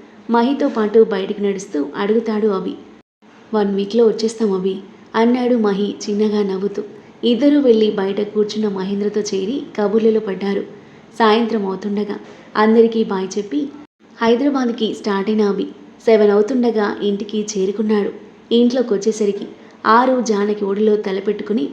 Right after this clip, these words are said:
పడుకొని, జానకి మహాభారతం చెప్తుంటే ఊ కొడుతూ ఉంది. జానకి అభిని చూడడంతో నోటిపై వేలు పెట్టి, "కంటిన్యూ" అని సైగ చేసి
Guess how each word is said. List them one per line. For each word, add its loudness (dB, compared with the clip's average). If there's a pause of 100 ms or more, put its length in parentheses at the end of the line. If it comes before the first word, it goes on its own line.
పడుకొని, -4 (420)
జానకి 2
మహాభారతం -2
చెప్తుంటే -6 (380)
ఊ 4
కొడుతూ -2
ఉంది. -2 (420)
జానకి 2
అభిని -2 (120)
చూడడంతో -2 (360)
నోటిపై 4
వేలు 0
పెట్టి, -4 (480)
"కంటిన్యూ" 4
అని 2
సైగ -2 (120)
చేసి -2